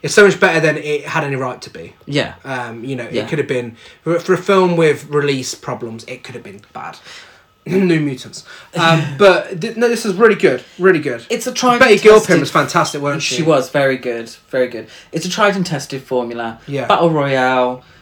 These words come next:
Speaker 2: you know, uh, Turkey Shoot, all these
Speaker 1: Yeah.
Speaker 2: films about people being hunted, you know, it, it, it brought something a little bit new to it and,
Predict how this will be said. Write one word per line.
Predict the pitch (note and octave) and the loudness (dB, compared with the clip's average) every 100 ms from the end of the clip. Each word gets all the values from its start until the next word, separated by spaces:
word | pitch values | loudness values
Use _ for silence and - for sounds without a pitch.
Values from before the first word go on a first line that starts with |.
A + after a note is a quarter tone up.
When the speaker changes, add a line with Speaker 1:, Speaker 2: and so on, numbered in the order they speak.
| _ | _
Speaker 2:
you | C#3+ C#3+ | -10 -6
know, | B2+ B2 A#2+ A#2 - | -4 -2 -4 -6 -6
uh, | C3 A#2+ - | -4 -4 -4
Turkey | - D#3+ - | -2 -2 -2
Shoot, | D3+ - C#3 C3+ B2+ B2 - - - - _ _ _ _ - | -6 -6 -4 -4 -4 -6 -10 -14 -14 -16 _ _ _ _ 0
all | F#3 F3+ | 2 4
these | D3+ D3 - | 2 -2 -6
Speaker 1:
Yeah. | C3+ | -4
Speaker 2:
films | B2 A#2+ A#2+ A#2+ - | -4 -4 -8 -12 -16
about | C#3 B2 A#2+ A#2 - | -8 -4 -4 -6 -10
people | D#3+ C3 B2 | -12 -10 -10
being | B2+ A#2+ | -8 -10
hunted, | - B2 A#2 - A2 G#2+ - - _ _ | -12 -12 -12 -10 -10 -10 -14 -20 _ _
you | B2 B2 | -10 -6
know, | A#2 A#2 A2 - | -6 -6 -8 -10
it, | C3+ - C3 | -10 -10 -14
it, | C3 _ | -14 _
it | E3+ E3+ | -6 -2
brought | G3+ F#3+ | 0 -2
something | - F3+ E3 B2 - _ - | -2 -2 -2 -4 -14 _ -2
a | |
little | E3+ E3 | 0 2
bit | D3+ D#3 | 0 -4
new | D#3 D3+ C#3+ | -4 -2 -4
to | - A#2+ A2+ | -8 -10 -8
it | G2 - | -8 -12
and, | C#3 B2+ | -14 -14